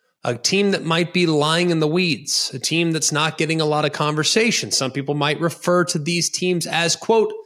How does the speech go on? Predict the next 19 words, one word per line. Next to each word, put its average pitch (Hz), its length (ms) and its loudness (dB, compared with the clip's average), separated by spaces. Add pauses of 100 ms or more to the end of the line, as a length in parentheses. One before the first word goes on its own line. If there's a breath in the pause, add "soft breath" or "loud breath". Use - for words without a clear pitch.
(280 loud breath)
sleepers. 220 920 0 (1500)
I 139 100 -4
don't 127 140 -2
know 123 160 0
if 110 140 -8 (100)
these 120 160 -4
two 123 140 -6
teams 120 240 -4
are 110 40 -6
necessarily - 360 -6
gonna 87 80 -10
s-, - 280 -8 (220)
s-, - 220 -6
creep 143 260 -2
up 139 180 -2
on 131 160 0
anybody, 180 420 0
but 180 280 -6
hey, 123 380 -2